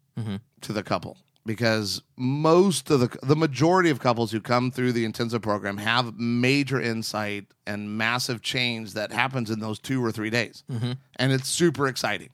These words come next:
Speaker 2: And they're feeling in love again and everything's
Speaker 1: Right.
Speaker 2: wonderful and we're gonna ride off into the sunset.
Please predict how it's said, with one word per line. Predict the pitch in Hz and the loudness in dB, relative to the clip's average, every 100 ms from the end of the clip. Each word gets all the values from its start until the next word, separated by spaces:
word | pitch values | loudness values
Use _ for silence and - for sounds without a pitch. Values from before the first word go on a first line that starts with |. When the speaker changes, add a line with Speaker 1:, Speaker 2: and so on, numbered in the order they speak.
| _ _ _ _ _ - - | _ _ _ _ _ -20 -10
Speaker 2:
And | - 120 | -4 -2
they're | 110 104 101 | 0 -2 -4
feeling | - 143 156 147 131 | -4 4 4 6 2
in | 123 | 0
love | 123 123 123 | 2 4 4
again | 127 123 127 123 120 120 | 2 2 2 4 2 2
and | 117 110 | 0 4
everything's | 147 170 180 160 151 147 113 104 123 110 | 8 8 6 4 4 4 4 4 0 -4
Speaker 1:
Right. | 107 | 2
Speaker 2:
wonderful | 143 165 160 156 131 151 143 143 135 | 2 2 0 -2 2 4 4 4 2
and | 113 | 2
we're | 123 | 0
gonna | 139 135 117 110 | 0 0 -2 -4
ride | 120 117 123 139 | -4 2 4 4
off | 135 135 131 | 4 0 -2
into | 123 117 | -2 -2
the | 107 | 0
sunset. | - 139 139 113 110 | 0 0 0 -2 -4